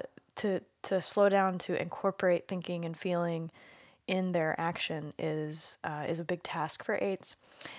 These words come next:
Nines, we say, are the most disconnected or, or out of touch with the doing energy, um, because they disengage with their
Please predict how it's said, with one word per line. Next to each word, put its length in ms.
Nines, 500
we 100
say, 320
are 120
the 100
most 520
disconnected 720
or, 140
or 300
out 140
of 140
touch 320
with 140
the 100
doing 320
energy, 440
um, 300
because 300
they 160
disengage 880
with 180
their 460